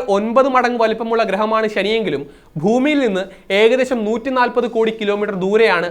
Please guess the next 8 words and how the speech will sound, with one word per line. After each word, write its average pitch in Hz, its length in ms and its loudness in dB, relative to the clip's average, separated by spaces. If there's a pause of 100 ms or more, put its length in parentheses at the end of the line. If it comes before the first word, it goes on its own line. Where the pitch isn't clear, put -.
അത് 170 140 -4
സ്ഥിതി 175 220 -8
ചെയ്യുന്നത്. 123 280 -4 (460)
അതുകൊണ്ടാണ് 277 540 4 (180)
ഈ 254 140 0
വളയത്തിലെ 233 420 4 (120)
പാറക്കഷ്ണങ്ങൾക്കിടയിലുള്ള 214 1040 2
വിടവ് 175 260 0